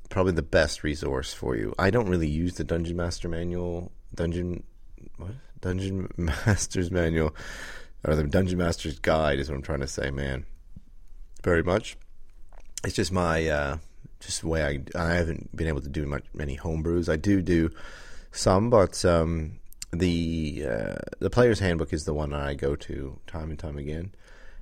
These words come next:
And it's something that the player should have it, have at the ready as well, especially if they need to look up specific, uh, s-, even s-, basic spells, uh, or stats about their, uh,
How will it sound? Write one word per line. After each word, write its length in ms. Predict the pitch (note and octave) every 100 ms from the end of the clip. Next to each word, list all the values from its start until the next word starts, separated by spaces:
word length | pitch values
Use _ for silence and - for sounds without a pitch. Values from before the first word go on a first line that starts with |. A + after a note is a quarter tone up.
| - -
And 640 | E2+ E2+ E2+ D#2+ D#2+ D#2 -
it's 920 | F#2+ F2+ - - - - - - - -
something 340 | - A2 G#2 G#2+
that 100 | E2
the 60 |
player 280 | - F#2 F2
should 160 | - D#2+
have 160 | D2+
it, 120 | D2 -
have 220 | - E2 D2+
at 80 |
the 100 | -
ready 240 | D2+ D2 C#2+
as 120 | C2
well, 280 | D2+ C2 D2+ - - -
especially 380 | - - A2 -
if 60 | G#2
they 80 | G2+
need 140 | F#2
to 60 | F2
look 180 | F2
up 200 | E2+ - - - -
specific, 840 | - - - - E2+ D#2 C#2 - G2+
uh, 380 | E2 D#2 D2+ D2+ - - - - - - F2
s-, 200 | F2+ - -
even 220 | G2+ F#2
s-, 140 | F2 -
basic 520 | - G2 F#2 - -
spells, 720 | - G#2+ G2+ G2+ F#2+ - -
uh, 280 | F2 D#2+ D2 -
or 140 | E2
stats 460 | D2 F2+ D#2+ A1 -
about 280 | D#2 D2
their, 400 | - C#2+ C#2 C2+
uh, 340 | C2+ - -